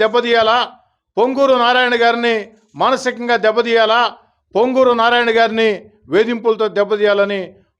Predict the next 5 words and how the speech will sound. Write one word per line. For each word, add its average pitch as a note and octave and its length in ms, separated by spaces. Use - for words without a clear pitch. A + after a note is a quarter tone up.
ఒక F3+ 100
దుర్మార్గ A#3+ 500
ప్రయత్నమే, G#3+ 480
వైఎస్ఆర్ G3 480
కాంగ్రెస్ F#3 300